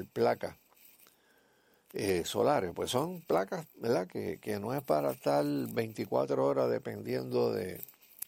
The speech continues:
del sol, eh, sino que son de estas placas que usted las utiliza para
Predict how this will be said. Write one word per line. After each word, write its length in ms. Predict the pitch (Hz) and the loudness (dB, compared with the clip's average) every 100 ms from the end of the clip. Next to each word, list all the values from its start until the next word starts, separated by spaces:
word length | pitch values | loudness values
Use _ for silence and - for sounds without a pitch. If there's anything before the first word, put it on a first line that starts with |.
| - - - - - - - - - _ | -12 -12 -12 -18 -20 -20 -20 -20 -20 _
del 260 | - 135 117 | 0 2 2
sol, 300 | - 165 196 _ _ - _ - | 4 2 2 _ _ -20 _ -6
eh, 720 | - 104 95 90 82 80 85 87 | 2 4 4 4 0 -2 -4 -6
sino 320 | - 104 110 | -4 -2 -2
que 100 | 123 | -2
son 520 | 117 127 131 123 110 | 0 -2 -2 -6 -6
de 100 | 92 | -2
estas 260 | 110 135 120 | -2 0 -2
placas 420 | - 120 117 135 | 0 0 0 -6
que 240 | 131 104 95 | -8 -8 -6
usted 320 | 90 95 104 | -8 -6 -2
las 380 | 113 113 107 101 | 0 0 0 -4
utiliza 580 | 107 104 113 151 160 107 | -6 -6 -4 -4 -2 -4
para 380 | 95 90 85 | -2 -2 -4